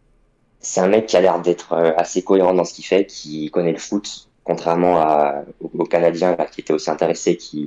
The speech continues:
il me semble, n'avait aucune expérience dans le foot. Euh, voilà, pour l'instant, euh,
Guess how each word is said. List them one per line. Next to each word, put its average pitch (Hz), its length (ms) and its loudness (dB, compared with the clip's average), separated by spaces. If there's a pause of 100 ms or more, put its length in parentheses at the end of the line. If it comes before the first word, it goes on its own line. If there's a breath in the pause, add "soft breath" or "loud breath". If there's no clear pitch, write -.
(180)
il 73 60 -8
me 76 40 -8
semble, 82 360 0
n'avait 76 420 -4 (100)
aucune 90 260 -2
expérience 82 380 2
dans 76 80 -2
le 76 60 -8
foot. - 420 -4 (840)
Euh, 76 560 -8
voilà, 107 400 0
pour 90 100 2
l'instant, 113 540 2 (100)
euh, 80 460 6